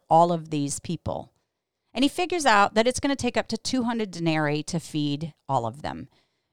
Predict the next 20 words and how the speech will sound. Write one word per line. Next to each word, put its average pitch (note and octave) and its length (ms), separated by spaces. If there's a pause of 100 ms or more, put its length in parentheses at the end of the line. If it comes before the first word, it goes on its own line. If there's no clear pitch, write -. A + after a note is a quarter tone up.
(100)
Now, A#3+ 160
two D#4 160
hundred E4 200
denarii G3 400
would F3 140
be G3 140
the F3+ 160
equivalent E3 440
of, D3 120
like, C#3 240 (160)
eight F3 260 (140)
months C#3+ 580 (100)
of C#3+ 160
work. - 600 (880)
And E3+ 140
so F#3 140
here's F3+ 260
the E3 120
disciples - 640 (420)
calculating, - 680